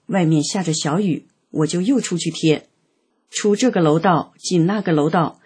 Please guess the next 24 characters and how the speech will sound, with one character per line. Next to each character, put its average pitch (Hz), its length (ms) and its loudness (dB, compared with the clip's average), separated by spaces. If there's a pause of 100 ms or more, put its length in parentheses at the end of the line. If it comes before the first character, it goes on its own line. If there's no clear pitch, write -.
(200)
很 180 220 -2
顺 277 220 4
利 226 100 4
地 165 120 2
做 180 180 -2
完 151 180 0
了， 156 240 -2 (480)
身 - 260 0
上 208 240 0
一 262 140 2
点 175 220 2
没 156 140 2
被 185 140 2
浇 160 220 0
湿。 165 380 -2 (1160)
这 226 180 4
一 180 180 2
切 185 320 0
都 196 160 -2
是 165 160 -2
师 269 260 0
父 208 140 -6
在 180 180 0
做， 160 400 -4